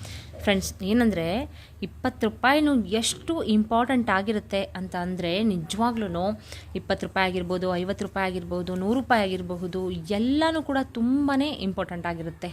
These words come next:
ಅಲ್ವಾ? So, ಹಾಗಾಗಿ ಇವತ್ತು ನಾನು ವಿಡಿಯೋದಲ್ಲಿ ನೋಡಿ,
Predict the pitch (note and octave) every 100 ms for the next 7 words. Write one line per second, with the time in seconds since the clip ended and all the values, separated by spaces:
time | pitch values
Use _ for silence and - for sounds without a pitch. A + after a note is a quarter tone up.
0 | - - E3+ E3+ F#3+ - - - - -
1 | A3+ F3 G#3 B3+ G3 D#3+ G3+ E4+ - -
2 | - A3+ C4 F#4+ F#4+ F4 E4 D4 C4 C4+
3 | G#3+ G#3+ A3 G#3 F3+ E3+ D#3+ G3+ F4+ -
4 | - - - F3+ E3+ A#3